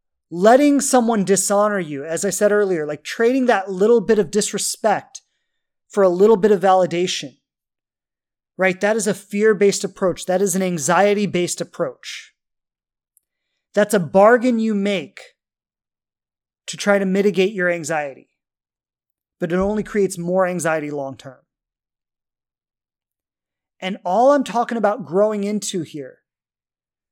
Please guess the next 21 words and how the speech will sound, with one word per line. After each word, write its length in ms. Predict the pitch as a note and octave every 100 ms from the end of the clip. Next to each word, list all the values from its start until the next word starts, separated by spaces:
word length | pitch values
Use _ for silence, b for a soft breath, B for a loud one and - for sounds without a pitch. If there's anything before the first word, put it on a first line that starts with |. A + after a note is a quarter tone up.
| _ _ _ _ _ _ _ _ _ _
is 200 | F#3+ D3+
letting 420 | E3+ G#3 C4 C4
go 140 | A3+
of 120 | A3+ F3+
this 180 | G3
anxiety 680 | G3 F#3 D3 D#3 E3 G#3 G#3+
approach, 800 | G#3 G#3 G3+ D#3+ - - - - _ _ _ _ _
letting 360 | D#3 F#3+ A#3+ C4
go 140 | B3
of 100 | A3+
this 200 | F3+ -
fear-based 720 | - - G#3 A3+ G#3 G3+ -
approach, 720 | - - F#3+ C3+ - - - _ _ _ _ _ _ _ _ _ _ _ _ _ _ _ _
and 220 | F#3 F#3+
moving 320 | G#3+ A3+ G#3
into 340 | G3+ A#3+ - C4+
approach, 760 | C4 - B3+ D#3+ - - - _ _ _ _ _
moving 240 | F3 G#3+ A3
into 240 | A3 B3+
an 80 | C4
approach 680 | C4 - G#3 D3+ - -